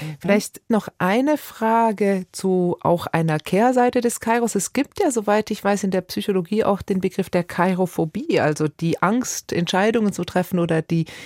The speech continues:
Speaker 2: in den richtigen Moment zu verpassen. Und diese Angst scheint ja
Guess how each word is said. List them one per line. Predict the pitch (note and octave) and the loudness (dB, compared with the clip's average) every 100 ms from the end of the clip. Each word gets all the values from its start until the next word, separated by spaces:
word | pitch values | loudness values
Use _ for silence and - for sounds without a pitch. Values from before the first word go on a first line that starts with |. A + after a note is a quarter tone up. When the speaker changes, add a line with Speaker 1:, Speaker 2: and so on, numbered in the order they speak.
| - - | -16 0
Speaker 2:
in | F3 | 2
den | F3+ D#3+ | 4 6
richtigen | G3 G#3 G3+ F3 E3 | 4 4 0 2 4
Moment | E3 E3 F3 E3+ - | 4 4 2 0 -4
zu | F3+ | -4
verpassen. | - D3+ - - C4+ - - F3+ - - - - - _ | -2 -2 -2 -4 -2 -2 -2 -2 -2 -12 -20 -20 -20 _
Und | F#3 - - | -2 -2 -2
diese | C4 F4 C4+ | 0 2 2
Angst | - A3 A3+ - - - | 4 2 0 -2 -8 -6
scheint | - G3 G3 - | 0 2 0 0
ja | F3+ F3 | 2 0